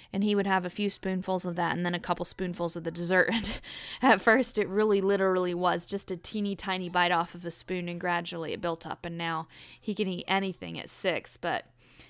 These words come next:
it was pretty touch and go for a while there. So if that's the case with your baby, take heart. But just think about ways that, you know, you can get, you wanna get the proteins in, the veggies in too,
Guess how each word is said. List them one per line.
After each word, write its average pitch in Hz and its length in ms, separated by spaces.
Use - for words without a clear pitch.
it - 120
was 220 160
pretty 220 260
touch 190 280
and 180 120
go 165 140
for 175 220
a 175 40
while 175 240
there. 170 220
So 180 240
if 175 100
that's 185 240
the 180 100
case 170 300
with 180 140
your 175 100
baby, 165 260
take 165 300
heart. 156 460
But 185 320
just 240 300
think 233 240
about 196 260
ways 185 280
that, 175 140
you 196 120
know, 196 100
you 190 200
can - 180
get, 240 320
you 196 140
wanna 220 180
get 190 200
the - 40
proteins 208 560
in, 175 160
the 175 80
veggies 185 400
in 170 160
too, 185 300